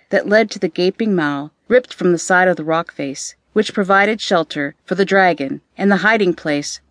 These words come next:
for the Soul Stealer. Frigid winds blew up the side of the mountain, mixing with the unnatural warm air that emanated from the mouth of the cave.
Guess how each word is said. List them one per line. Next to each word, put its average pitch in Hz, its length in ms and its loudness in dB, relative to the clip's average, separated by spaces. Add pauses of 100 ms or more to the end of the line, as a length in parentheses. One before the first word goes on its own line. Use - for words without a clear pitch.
for - 100 -4
the 185 120 0
Soul 147 260 -2
Stealer. 135 460 -14 (960)
Frigid 226 340 2
winds 175 480 0 (140)
blew 202 180 4
up 214 140 2
the 170 80 -2
side 185 260 2
of 165 80 2
the 156 60 2
mountain, 156 420 -2 (220)
mixing 190 440 2
with 160 140 2
the 165 140 -4
unnatural 202 580 2
warm 196 300 0
air 151 280 -2 (220)
that - 160 2
emanated 170 580 2
from 175 180 0
the 180 60 4
mouth 170 300 2
of 151 120 -8
the 131 80 -6
cave. 139 400 -8